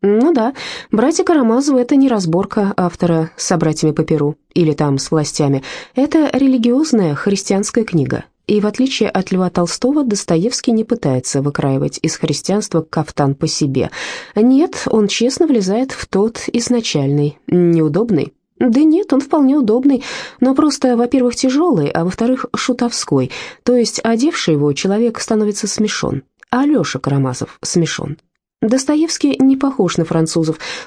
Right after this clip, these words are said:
он похож на моих любимых англичан. Сколь бы ни казались русские англичане антиподами, есть общее. В литературе есть сильно общее. Вот эти все писатели, верующие христиане, Чехов, Достоевский,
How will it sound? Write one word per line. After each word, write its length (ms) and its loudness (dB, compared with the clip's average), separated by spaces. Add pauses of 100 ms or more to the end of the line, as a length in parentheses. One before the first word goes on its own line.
он 180 4
похож 400 -2
на 80 2
моих 380 0
любимых 440 0
англичан. 540 0 (340)
Сколь 260 0
бы 240 2
ни 160 2
казались 460 2
русские 440 0
англичане 520 0
антиподами, 800 0 (200)
есть 460 0
общее. 400 -4 (260)
В 100 0
литературе 600 0
есть 260 -6
сильно 260 0
общее. 460 -6 (500)
Вот 220 0
эти 180 2
все 240 0
писатели, 720 0 (120)
верующие 540 0
христиане, 800 0
Чехов, 560 -2
Достоевский, 760 -2